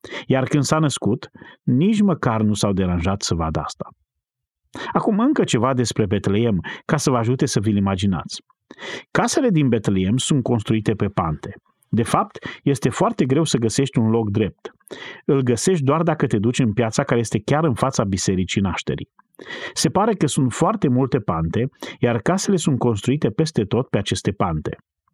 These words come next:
Și foarte frecvent, când o casă era construită pe o pantă, dedesubt, deoarece calcarul nu era așa de tare și pentru că erau unele goluri, cavități naturale în munte, oamenii săpau o peșteră pe care o foloseau drept staul.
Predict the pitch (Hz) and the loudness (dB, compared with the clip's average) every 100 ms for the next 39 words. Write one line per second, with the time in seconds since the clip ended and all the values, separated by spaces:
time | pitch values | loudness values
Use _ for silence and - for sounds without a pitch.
0 | - - 139 240 - 160 131 92 104 131 | -4 -2 2 0 0 0 0 0 0 2
1 | 147 113 104 180 196 156 127 - 110 - | 2 0 2 0 2 0 2 0 0 0
2 | 123 - 104 104 - 80 80 107 139 - | 0 0 0 -2 -2 -4 -2 -2 -4 -4
3 | - - - 165 233 - 95 - - - | -14 -6 0 2 0 0 -2 -2 -8 -4
4 | 113 107 98 165 147 139 120 107 95 87 | -2 0 0 0 0 0 0 0 0 -2
5 | - - 101 127 180 151 147 127 104 85 | -6 -6 0 2 2 2 0 0 0 -2
6 | 82 104 - - 117 110 - 104 143 190 | 0 -2 -2 0 -2 0 0 2 2 -2
7 | - 131 165 143 104 104 98 87 95 123 | 0 0 2 2 0 0 0 0 -2 -2
8 | 104 92 107 - 82 - - - - - | -2 -2 -2 0 -2 -4 -10 -10 -8 -2
9 | 127 - 120 95 127 123 87 80 92 127 | 0 2 0 2 2 2 0 0 0 -2
10 | - - - - 107 156 226 165 117 - | -4 -12 -14 -4 0 2 2 2 0 0
11 | 160 143 104 98 - 151 160 - 127 117 | 0 0 0 0 0 0 0 0 0 0
12 | 107 95 - 131 107 107 - - - - | 0 0 0 0 0 -2 -2 -4 -4 -6
13 | - | -10